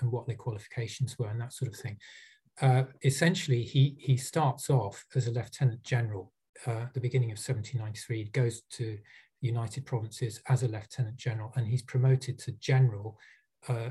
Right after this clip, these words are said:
twelfth of April, seventeen ninety-three. Now, why is that relevant? Because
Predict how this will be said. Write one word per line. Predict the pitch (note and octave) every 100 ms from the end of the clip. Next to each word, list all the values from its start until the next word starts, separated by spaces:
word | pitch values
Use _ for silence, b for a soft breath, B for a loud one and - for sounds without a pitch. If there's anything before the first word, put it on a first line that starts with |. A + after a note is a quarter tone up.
| -
twelfth | - C3+ A#2
of | C3 B2
April, | A2+ - - G2
seventeen | - A2 G#2 A#2 G#2+
ninety-three. | A2 G#2+ - - G2 G#2 _ _ _ _ _ _ _ _ - _
Now, | D3+ C#3
why | B2 D3
is | C#3 -
that | B2 -
relevant? | A#2+ A2 A#2 -
Because | B2 - B2+